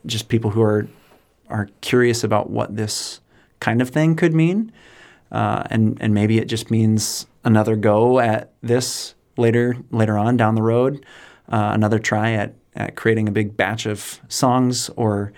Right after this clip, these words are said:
or maybe it's a, a recording project, or it's a,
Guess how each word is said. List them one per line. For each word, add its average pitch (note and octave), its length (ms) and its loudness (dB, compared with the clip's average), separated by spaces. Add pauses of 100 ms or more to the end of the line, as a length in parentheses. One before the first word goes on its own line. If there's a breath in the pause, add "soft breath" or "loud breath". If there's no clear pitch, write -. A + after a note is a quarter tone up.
(420 loud breath)
or G#2 160 -4
maybe G2+ 200 0
it's - 220 -4
a, G2+ 320 -8 (240)
a A2 100 -4
recording G#2+ 500 0
project, G#2+ 500 -2
or G#2+ 100 -4
it's G#2+ 200 -6
a, G#2 300 -4